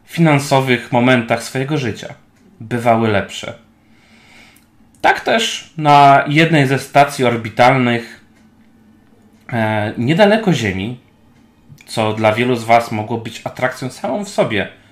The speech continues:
zobaczyć z bliska, o ile tak można powiedzieć, ten niebieski punkcik, z którego wywodzą się ludzie. Na stacji badawczej pojawia się Hera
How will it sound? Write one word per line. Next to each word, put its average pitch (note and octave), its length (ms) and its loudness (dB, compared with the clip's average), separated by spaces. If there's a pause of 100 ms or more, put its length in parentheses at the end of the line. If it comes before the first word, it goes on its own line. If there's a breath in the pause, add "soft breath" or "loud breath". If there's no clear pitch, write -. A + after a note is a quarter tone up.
(200 soft breath)
zobaczyć A2 760 -4
z G#2+ 140 -10
bliska, F#3 600 -2 (1200)
o A#2 80 -4
ile G#2+ 180 -2
tak - 180 -6
można G#2 300 -4
powiedzieć, A2 640 -8 (420 soft breath)
ten A#2 200 -2
niebieski E3+ 400 -4
punkcik, - 540 -4 (300)
z - 100 -20
którego A2 360 -10
wywodzą G#2 440 -6
się A2 120 -16
ludzie. G2 320 -14 (2750 soft breath)
Na D3 140 -2
stacji - 400 -2
badawczej G3+ 720 2 (300)
pojawia D3+ 340 2
się C3+ 260 -2
Hera A#2+ 500 0